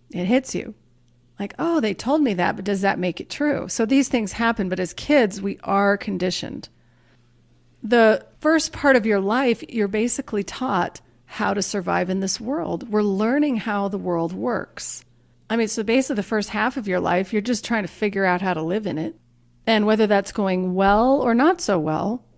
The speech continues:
you're still trying to figure it out. Even if you had a difficult childhood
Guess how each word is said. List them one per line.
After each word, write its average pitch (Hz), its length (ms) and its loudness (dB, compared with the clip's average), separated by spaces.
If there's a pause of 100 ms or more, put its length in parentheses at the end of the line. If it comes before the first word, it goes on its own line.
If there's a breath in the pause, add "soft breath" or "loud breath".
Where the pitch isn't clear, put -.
(580)
you're 196 100 -4
still 277 480 4
trying 220 380 -2
to 196 60 -8
figure 190 360 -2
it 185 80 2
out. 185 220 0
Even 233 180 0
if 247 140 -2
you 233 100 0
had 214 220 2
a 190 420 2 (380 soft breath)
difficult 240 460 0
childhood 214 880 0